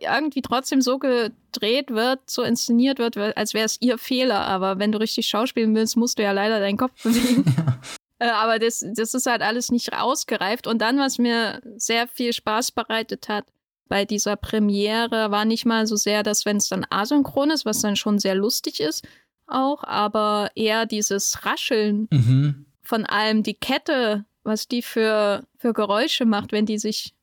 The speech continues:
Speaker 1: bewegt. Da konnte ich mich sehr drüber freuen. Das war sehr, einfach sehr schönes Sounddesign und die, was direkt so im Film eingesetzt wird, als sehr offensiv in den Vordergrund gerückt wird zur, zur Belustigung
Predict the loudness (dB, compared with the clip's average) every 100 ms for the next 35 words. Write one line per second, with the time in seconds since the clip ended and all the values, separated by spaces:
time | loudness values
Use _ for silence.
0 | -4 -2 0 0 0 -6 -20 -20 _ -8
1 | -6 -2 -2 -2 -2 -4 -2 -2 -2 -4
2 | -6 -4 -4 -4 -4 -2 -2 0 0 0
3 | 0 -2 0 -2 -2 -2 0 2 2 2
4 | 2 0 0 -2 0 0 0 -2 -4 -2
5 | -2 0 -2 -2 -4 _ -6 -4 -2 -2
6 | -2 -4 -2 0 2 0 0 0 2 0
7 | -4 _ _ -6 -2 0 0 -2 -2 -4
8 | -2 -2 -2 -2 -2 0 -2 -2 0 0
9 | 0 -2 -4 0 2 2 0 0 0 0
10 | -4 -4 -4 -6 -4 -4 -4 -2 0 0
11 | 0 -4 _ -6 0 0 2 2 2 0
12 | -2 0 0 -2